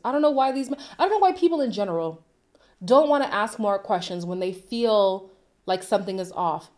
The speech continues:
from the pods. This desperation to want to get married is leading them into situations like this that could have been easily avoided if they had asked the questions in the pods.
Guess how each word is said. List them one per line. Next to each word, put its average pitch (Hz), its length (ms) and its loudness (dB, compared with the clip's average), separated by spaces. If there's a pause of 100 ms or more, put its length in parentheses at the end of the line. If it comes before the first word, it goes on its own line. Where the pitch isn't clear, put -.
(360)
from 311 360 4
the 277 80 4
pods. - 640 -4 (340)
This 302 240 2
desperation 220 880 0
to 226 160 -6
want 190 340 -6
to 247 100 -8
get 226 200 -4
married 185 520 -8 (520)
is 190 140 -2
leading 233 280 2
them 220 140 2
into 196 180 -4
situations 262 540 -4
like 202 160 -4
this 175 140 -2
that 170 120 -6
could 185 100 -6
have 170 100 -8
been 170 280 -6
easily 269 400 -4
avoided 202 640 0 (240)
if 240 120 -2
they 214 100 4
had 202 80 0
asked 196 320 -2
the 247 60 -8
questions 180 420 -4
in 165 120 -6
the 165 60 -8
pods. - 520 -8